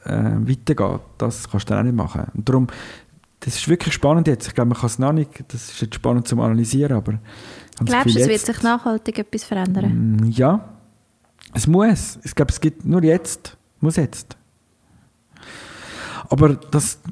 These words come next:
Speaker 1: tun wir überwachen, wir beide.
Speaker 2: <laughs> Glaubst du,
Speaker 1: Ja.
Speaker 2: es wird sich auch in der Welt nachhaltig etwas verändern?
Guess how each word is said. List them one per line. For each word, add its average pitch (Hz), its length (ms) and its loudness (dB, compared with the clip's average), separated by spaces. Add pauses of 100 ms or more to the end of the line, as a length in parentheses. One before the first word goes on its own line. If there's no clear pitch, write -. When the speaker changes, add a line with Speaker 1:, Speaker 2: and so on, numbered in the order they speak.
Speaker 1:
tun 151 200 6
wir 190 180 8
überwachen, 127 640 2
wir 139 160 4
beide. 101 420 0 (560)
Speaker 2:
<laughs> - 600 -2
Glaubst 240 220 4
du, - 20 4
Speaker 1:
Ja. - 40 4
Speaker 2:
es 233 100 0
wird 226 200 2
sich 226 160 0
auch 202 280 2
in - 160 -2
der 190 100 -2
Welt 226 340 0
nachhaltig 240 540 -2
etwas - 280 -8
verändern? 185 500 -2